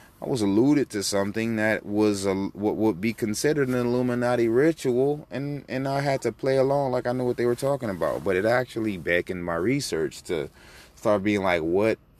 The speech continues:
is he talking about now?" As I start seeing different things, like the whole hand over the eye, or the, um, you know, index pinky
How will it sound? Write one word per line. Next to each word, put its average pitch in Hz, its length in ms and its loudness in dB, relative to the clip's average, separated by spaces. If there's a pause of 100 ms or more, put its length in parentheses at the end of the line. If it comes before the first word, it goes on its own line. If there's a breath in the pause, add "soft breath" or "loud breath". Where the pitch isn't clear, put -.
(120)
is 92 160 -4
he 92 100 -10
talking 107 360 -4
about 78 240 -4
now?" 76 200 -4
As 85 120 -4
I 87 80 0
start 98 420 -4
seeing 92 460 -6 (160)
different 98 420 -4
things, 101 640 -6
like 82 360 0
the 87 280 -4
whole 101 500 0
hand 110 380 -2
over 104 200 -2
the 107 240 -4
eye, 92 560 -2
or 80 320 -4
the, 82 380 -8 (1040 soft breath)
um, 50 800 -6 (640)
you 95 140 -6
know, 76 320 -10 (180)
index 113 760 2 (100)
pinky 101 680 -4